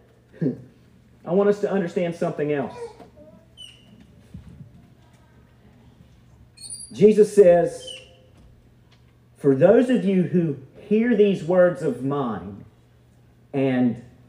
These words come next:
do them, those of you are the ones who actually have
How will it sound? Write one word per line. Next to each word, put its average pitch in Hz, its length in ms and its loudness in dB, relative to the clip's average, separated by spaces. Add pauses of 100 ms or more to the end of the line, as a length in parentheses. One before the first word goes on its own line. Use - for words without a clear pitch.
(1500)
do 214 200 6
them, 113 380 -2 (1600)
those 220 360 4
of 147 160 0
you 127 520 0 (480)
are 143 160 2
the 131 80 2
ones 135 420 0
who 131 220 -4
actually 143 760 -4 (120)
have 190 440 -4